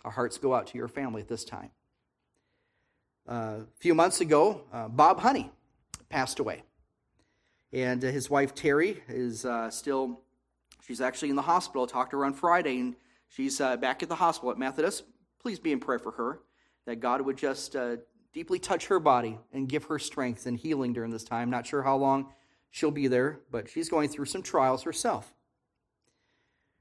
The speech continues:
Uh, about a week or so ago,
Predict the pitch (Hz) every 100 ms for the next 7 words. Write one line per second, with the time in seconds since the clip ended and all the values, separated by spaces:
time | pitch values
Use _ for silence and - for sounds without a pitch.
0 | _ - 139 135 127 123 - _ _ 143
1 | 151 156 202 165 - 160 147 135 135 165
2 | 196